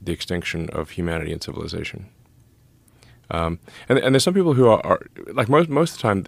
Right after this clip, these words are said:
it, it's, it's implicit. They don't ex-, expli-, it's, but sometimes it's explicit. Like, there was a guy on the front page of the New York Times,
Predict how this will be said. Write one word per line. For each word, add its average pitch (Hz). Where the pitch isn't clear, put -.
it, 92
it's, -
it's -
implicit. 117
They 101
don't 107
ex-, -
expli-, -
it's, -
but -
sometimes 160
it's 90
explicit. -
Like, 95
there 104
was 92
a 92
guy 95
on 90
the 87
front 92
page 90
of 82
the 87
New 90
York 85
Times, 85